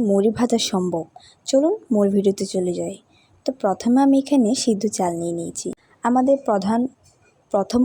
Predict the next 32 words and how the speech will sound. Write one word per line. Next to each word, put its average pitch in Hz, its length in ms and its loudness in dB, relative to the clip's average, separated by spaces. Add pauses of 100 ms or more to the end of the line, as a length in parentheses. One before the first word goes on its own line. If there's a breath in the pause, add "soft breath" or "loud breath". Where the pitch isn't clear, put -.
(100)
উপকরণ 277 460 2
হলো 226 200 2 (140)
সিদ্ধ 196 200 -2 (140)
চাল, 175 160 -8 (220)
আর 190 60 -4 (120)
এই 214 120 0
সিদ্ধ 254 140 0 (100)
চাল 277 140 2 (100)
দিয়ে 226 140 4 (200)
আজকে - 260 -8
আমি 269 180 2
দেখাবো 262 320 -4 (120)
কিভাবে 220 420 -2
প্রেশার 240 280 -2
কুকারে 247 300 2 (160)
মুড়ি 190 260 2
ভাজা 185 280 -2
সম্ভব। 175 300 -8 (560 loud breath)
তো 277 60 0 (200)
চলুন 226 280 2 (320)
কিভাবে 202 340 -2 (100)
করি। 156 180 -8 (400 soft breath)
তো - 40 -14 (160)
এখানে 233 280 -4
আমি 269 140 4
একটি 269 220 -4
বাটিতে 285 360 -2 (680)
প্রায় 240 240 2
অনেকগুলোই 233 540 0
চাল 202 120 0 (100)
নিয়ে 170 200 -2
নিয়েছি। - 360 -12